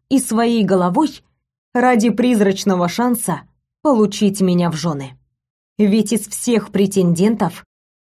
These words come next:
победителем будет только один. От меня же требовалось лишь одно: есть, пить и развлекаться.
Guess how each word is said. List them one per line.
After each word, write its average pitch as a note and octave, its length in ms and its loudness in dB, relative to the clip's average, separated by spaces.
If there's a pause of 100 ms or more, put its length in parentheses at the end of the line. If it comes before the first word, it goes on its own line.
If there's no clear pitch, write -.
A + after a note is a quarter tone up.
(120)
победителем G#3 840 2
будет F3 320 -2
только F3+ 380 -2
один. F#3 400 0 (500)
От C4+ 180 -4
меня C#4+ 320 2
же A#3 140 0
требовалось C#4+ 760 0
лишь G#3 280 0
одно: D#3 380 -4 (580)
есть, B3 680 -2 (400)
пить C#4 480 -2 (360)
и D4+ 120 4
развлекаться. F3+ 760 -2